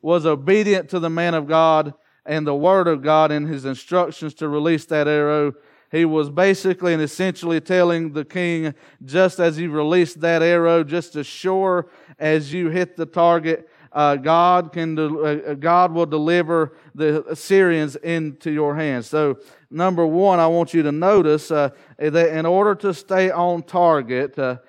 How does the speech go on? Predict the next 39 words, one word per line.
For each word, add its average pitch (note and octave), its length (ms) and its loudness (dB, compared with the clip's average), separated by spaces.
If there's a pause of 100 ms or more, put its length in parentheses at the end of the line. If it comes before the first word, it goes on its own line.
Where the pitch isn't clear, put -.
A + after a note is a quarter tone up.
(280)
uh, C#3 440 0
you E3 300 -6
will F3 200 2
be D#3+ 200 -2
given D3 720 -4 (240)
insight. D3+ 920 -4 (360)
Uh, C#3 420 0 (280)
to D#3 140 -6
stay F#3+ 380 0
on G3+ 220 0
target, C#3 680 -2 (240)
we E3 180 -4
need F3+ 280 2
to D#3 100 -6
stay F3+ 320 0
on F#3+ 240 2
target C#3 680 0
when D3+ 280 -6
we're D3 160 -4
given D3+ 560 -2
insight C#3 880 -2 (300)
from C3+ 720 -2 (400)
the C#3+ 160 -4
Word D#3 300 2
of C#3+ 140 -2
God. D3+ 320 2
Verse D3+ 200 -2
seventeen, D#3+ 500 -2
the D3+ 100 -2
last D#3 340 2
part, D#3 240 0
he D#3 80 -2
said, D#3+ 320 -2
"The C#3+ 80 -4
arrow F3 440 2
of F#3 120 0
the F#3 100 0
Lord's F#3+ 440 0
deliverance, D3+ 880 -6